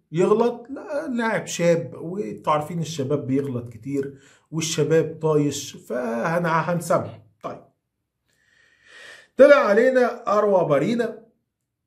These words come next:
المدير الفني لنادي الطموح،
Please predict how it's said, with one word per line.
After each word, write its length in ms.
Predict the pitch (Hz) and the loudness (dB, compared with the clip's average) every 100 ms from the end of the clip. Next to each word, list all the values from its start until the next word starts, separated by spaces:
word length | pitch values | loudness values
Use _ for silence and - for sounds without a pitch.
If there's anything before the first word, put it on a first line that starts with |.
| _ _ _ _ _ 143 | _ _ _ _ _ -2
المدير 380 | 160 160 185 | 2 4 4
الفني 680 | 160 - 170 175 170 165 - - _ _ 127 | 2 2 2 2 0 -6 -12 -20 _ _ -2
لنادي 760 | 156 160 156 165 135 131 170 | 0 2 4 4 4 0 0
الطموح، 680 | 180 147 147 240 247 - | -2 -2 4 4 4 -2